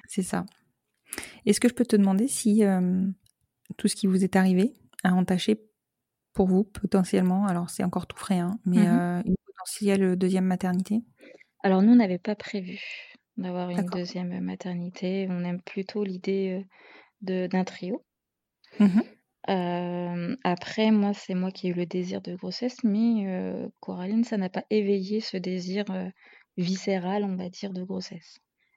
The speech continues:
Speaker 2: Elle, c'était
Speaker 1: D'accord.
Speaker 2: vraiment la maternité. La génétique,
Speaker 1: Mhm.
Speaker 2: ça l'importe peu, la grossesse, ça l'importe peu. Euh, c'est vraiment cette, euh, construction familiale, euh, cet agrandissement familial, parce qu'on se
Speaker 1: Mhm.
Speaker 2: considérait déjà comme une famille.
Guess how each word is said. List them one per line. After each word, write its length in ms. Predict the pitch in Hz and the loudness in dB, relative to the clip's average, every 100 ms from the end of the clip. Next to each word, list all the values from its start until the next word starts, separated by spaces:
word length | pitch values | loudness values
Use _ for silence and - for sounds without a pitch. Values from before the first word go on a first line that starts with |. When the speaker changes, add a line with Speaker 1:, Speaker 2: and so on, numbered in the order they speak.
| - | -2
Speaker 2:
Elle, 100 | 196 | 2
c'était 140 | 214 | 2
Speaker 1:
D'accord. 100 | 196 | 2
Speaker 2:
vraiment 220 | 185 196 202 | 2 2 0
la 120 | 190 | 0
maternité. 720 | 190 196 196 196 190 190 190 _ - - - - | 0 -2 -6 -8 -8 -10 -14 _ -20 -20 -20 -6
La 100 | 190 | -6
génétique, 360 | 180 185 190 180 | -4 2 2 2
Speaker 1:
Mhm. 20 | |
Speaker 2:
ça 140 | - | -4
l'importe 460 | 175 170 185 180 - 175 | -8 -8 -12 -12 -14 -12
peu, 160 | - 214 | -6 -4
la 140 | 208 | -4
grossesse, 440 | 190 190 185 - - | -8 -12 -12 -12 -10
ça 80 | 175 | -12
l'importe 480 | 170 - 190 - 180 - | -12 -12 -14 -10 -14 -8
peu. 200 | 202 240 _ - - - _ _ | -6 -6 _ -20 -20 -20 _ _
Euh, 60 | 185 | -16
c'est 180 | 180 180 | -10 -10
vraiment 520 | 175 175 185 214 202 | -8 -6 -4 -4 -4
cette, 340 | 185 180 175 - | -6 -12 -12 -12
euh, 180 | 175 175 | -12 -12
construction 720 | - 190 - - 185 - 214 | -10 -10 -10 -16 -12 -6 -6
familiale, 640 | 208 185 175 175 190 214 196 | -4 -6 -4 -4 -4 -4 -4
euh, 200 | 185 185 185 _ _ | -4 -6 -10 _ _
cet 240 | - 180 | -10 -2
agrandissement 640 | 180 185 190 175 - 254 | -2 -2 -6 -8 -10 -10
familial, 460 | 247 180 165 175 226 | -8 -10 -8 -6 -8
parce 160 | 208 180 | -8 -12
qu'on 100 | 175 | -8
se 100 | 180 | -2
Speaker 1:
Mhm. 60 | 214 | 0
Speaker 2:
considérait 380 | 196 180 180 175 | 0 -2 -4 -4
déjà 220 | 180 180 | -4 -6
comme 140 | 180 | -6
une 100 | 170 | -10
famille. 280 | 185 208 220 | -6 -4 -4